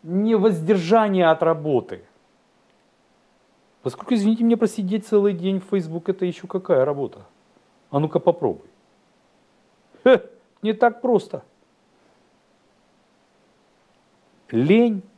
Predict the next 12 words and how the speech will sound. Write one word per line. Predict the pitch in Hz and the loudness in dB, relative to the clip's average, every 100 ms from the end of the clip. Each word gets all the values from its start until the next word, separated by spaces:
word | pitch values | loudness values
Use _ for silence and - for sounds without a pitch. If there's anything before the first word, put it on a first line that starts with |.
| _ _ _ _ _ _ | _ _ _ _ _ _
это | 135 170 | -2 0
когда | 160 170 185 | 0 2 2
вы | 180 | 2
воздерживаетесь | 160 170 143 185 170 160 156 143 | 0 -2 -2 -2 -2 -4 -6 -12
от | - 143 | -6 -6
ситуаций, | - 147 131 147 170 143 | -4 -10 0 2 2 0
требующих | 135 160 160 - 160 - | -8 -6 -6 -10 -14 -14
усилия | 143 _ 117 147 135 123 117 101 - _ _ _ _ _ _ _ _ _ _ _ _ _ _ _ _ _ _ _ | -16 _ -8 -4 -4 0 0 0 -4 _ _ _ _ _ _ _ _ _ _ _ _ _ _ _ _ _ _ _
за | 113 107 175 | -4 4 4
пределами | 202 254 175 143 180 147 | 4 -2 -2 -2 -2 -4
ваших | 98 - - | -8 -12 -14
возможностей. | 127 - - _ _ _ | -16 -16 -20 _ _ _